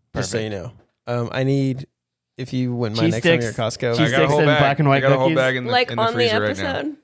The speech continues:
Speaker 1: Yep.
Speaker 4: I won't be here for that one.
Speaker 1: Why?
Speaker 3: You don't like cheese sticks?
Speaker 4: I don't like eating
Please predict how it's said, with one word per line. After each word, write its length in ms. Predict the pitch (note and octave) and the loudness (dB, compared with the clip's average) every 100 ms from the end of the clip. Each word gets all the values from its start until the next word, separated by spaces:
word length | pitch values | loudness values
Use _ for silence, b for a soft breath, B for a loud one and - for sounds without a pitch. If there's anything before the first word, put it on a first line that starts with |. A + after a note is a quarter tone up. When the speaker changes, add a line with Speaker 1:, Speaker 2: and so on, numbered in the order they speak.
| _ | _
Speaker 1:
Yep. 280 | A#2+ - _ _ | -6 -6 _ _
Speaker 4:
I 80 | G3+ | -10
won't 280 | F3+ - _ _ | -10 -14 _ _
be 100 | - | -20
here 200 | - - - | -20 -20 -20
for 60 | - | -20
that 140 | G1+ | -18
one. 100 | - - | -18 -4
Speaker 1:
Why? 340 | B3+ A2 A2+ _ _ _ _ | -2 -2 -6 _ _ _ _
Speaker 3:
You 80 | A#2 | -8
don't 80 | C3 | -4
like 160 | B2+ | -4
cheese 180 | B2 C3+ | -6 -10
sticks? 320 | - E4 - _ _ _ _ _ | -10 -12 -16 _ _ _ _ _
Speaker 4:
I 40 | |
don't 80 | B3+ | -16
like 160 | - - | -14 -16
eating 380 | G#3 - A3 | -16 -14 -14